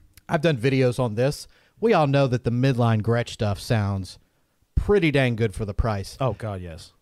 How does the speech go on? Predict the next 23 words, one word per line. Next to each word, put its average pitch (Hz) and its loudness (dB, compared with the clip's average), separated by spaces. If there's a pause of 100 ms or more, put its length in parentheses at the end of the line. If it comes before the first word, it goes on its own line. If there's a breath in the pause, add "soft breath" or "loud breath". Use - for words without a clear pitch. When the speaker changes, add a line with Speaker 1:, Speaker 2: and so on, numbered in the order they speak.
(120)
Speaker 1:
This 117 0
little 180 4
kit - 0
right 120 -2
here 104 -4 (520)
sounds 113 -8 (100)
so - 0
good. 110 0
So 123 -2
if 135 -6
you're 240 -2
out 120 -2
there 110 -6
and 101 -6
you're 98 -6
listening 110 -8
and 110 -4
you 156 0
have 107 -2
a 95 -12
Gretsch 110 -6
Catalina 101 -8
Birch, - -8